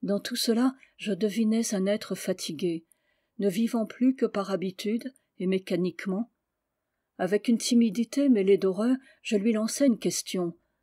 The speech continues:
Elle répondit, sans me regarder, d'un ton indifférent et apathique, sans presque remuer les lèvres.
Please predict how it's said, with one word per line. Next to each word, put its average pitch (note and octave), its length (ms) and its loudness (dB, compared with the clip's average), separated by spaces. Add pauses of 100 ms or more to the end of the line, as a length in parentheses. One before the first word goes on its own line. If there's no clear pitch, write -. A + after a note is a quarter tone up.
(340)
Elle F3 140 -4
répondit, F#3 640 0 (140)
sans - 180 -6
me F3+ 120 -2
regarder, F3+ 640 -2 (480)
d'un F#3+ 180 0
ton G3 240 -4
indifférent F#3+ 680 0
et G3+ 120 2
apathique, - 600 -4 (300)
sans G3 200 -6
presque - 440 -6
remuer F#3+ 380 0
les F3+ 120 0
lèvres. E3 500 -2